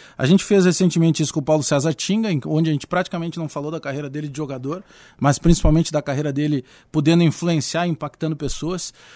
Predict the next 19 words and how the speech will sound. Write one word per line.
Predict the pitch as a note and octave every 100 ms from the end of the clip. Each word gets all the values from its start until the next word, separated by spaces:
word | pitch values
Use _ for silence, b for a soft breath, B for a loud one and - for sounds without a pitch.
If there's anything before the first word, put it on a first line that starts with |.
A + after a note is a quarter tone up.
| b -
É, | C#3+ D#3
depois | D#3 G3 F#3 G#3+ G#3
fiz | A3 F3
com | G#3 G#3+
um |
dos | F#3+ F3
meus | G3+ E3+
ídolos | D#3+ A3 G3 E3+
no | D3+ E3
jornalismo | F3+ E3+ F3
esportivo, | F3 - D#3 - F#3+ E3
um |
dos | C#3+
maiores | D3 E3+ G3
repórteres | E3 F3 - F#3+ G3+ E3 C#3+ C3
do | D3
rádio | C3 F3 D#3 D#3+
do | C#3+ F3+ A3+
Brasil, | G3 D#3+ E3 E3